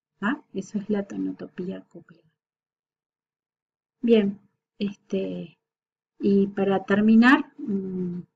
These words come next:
un dibujo, un esquema con todos los componentes del órgano de, o sea, de, del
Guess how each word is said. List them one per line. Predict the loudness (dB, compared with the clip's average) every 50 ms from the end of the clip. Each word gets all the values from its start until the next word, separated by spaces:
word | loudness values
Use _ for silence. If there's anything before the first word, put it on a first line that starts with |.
| _ _ _ _ _ -6
un | -4 -2 -2 -2
dibujo, | -2 0 2 2 2 2 2 -2 -4
un | -2 -2 -2
esquema | -4 -4 _ 0 2 2 2 2 2 2
con | 2 0 2
todos | 2 2 2 4 2
los | 0 -2 -4
componentes | _ -10 -8 -8 -8 -8 -4 0 2 4 4 4 2 -2 -14 _ _
del | _ -20 -14 -14
órgano | -14 -12 -10 -10 -10 -8 -8 -8 -10 -12
de, | -14 -18 -20 -20 _ _ _ _ _ _ _ _ _ _
o | -20
sea, | -18 -18 -16
de, | -14 -14 -14 -16 _ -12
del | -12 -12 -12 -14 -20